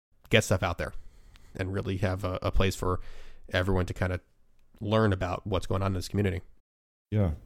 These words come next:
Speaker 1: Cool. Is there anything that I'm missing from this?
Speaker 2: No, I think, I mean, I really do think that's it. Yeah. Uh, so yeah, stay, stay tuned for issue five.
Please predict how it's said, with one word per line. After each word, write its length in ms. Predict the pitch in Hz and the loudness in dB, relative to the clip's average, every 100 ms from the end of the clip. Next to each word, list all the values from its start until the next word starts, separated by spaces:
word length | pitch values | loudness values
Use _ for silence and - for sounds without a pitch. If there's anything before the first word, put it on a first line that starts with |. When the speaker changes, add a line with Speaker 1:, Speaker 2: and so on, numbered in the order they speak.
| - - _ _ _ _ _ _ - | -18 -20 _ _ _ _ _ _ -10
Speaker 1:
Cool. 200 | - 139 - - - - - - - - - | -4 -4 -6 -14 -20 -20 -20 -20 -20 -20 -6
Is 100 | 120 | 2
there 80 | 113 | 6
anything 240 | 139 147 131 | 6 6 4
that 200 | 123 - _ _ - | 2 0 _ _ -4
I'm 100 | 104 | 2
missing 400 | 104 - 120 123 - - - | 2 2 0 -2 -6 -12 -18
from 200 | - 131 | -4 0
this? 280 | 123 127 - - | 0 -2 -4 2
Speaker 2:
No, 340 | - 190 - | 4 6 4
I 80 | 98 | 0
think, 360 | - 127 131 - - | 2 2 2 -2 -6
I 80 | 101 | 2
mean, 140 | 110 117 | 4 6
I 40 | |
really 240 | 113 117 | 6 4
do 100 | 123 | 4
think 220 | 113 127 110 | 0 0 0
that's 300 | 110 104 123 | 0 0 0
it. 180 | 156 | 2
Yeah. 260 | - 123 123 92 - - | 6 8 8 4 -2 0
Uh, 500 | 95 95 92 87 87 87 | 4 6 8 6 4 0
so 200 | - - | -4 2
yeah, 220 | 95 131 143 | 6 6 4
stay, 420 | - 98 101 104 - - - - - | 0 2 2 0 -6 -20 -20 -20 -10
stay 220 | - 135 | 0 2
tuned 340 | - 165 160 | 4 4 4
for 120 | - | 2
issue 300 | 151 151 - | -2 -2 -2
five. 560 | 151 - 131 156 98 - | -2 0 0 2 2 -2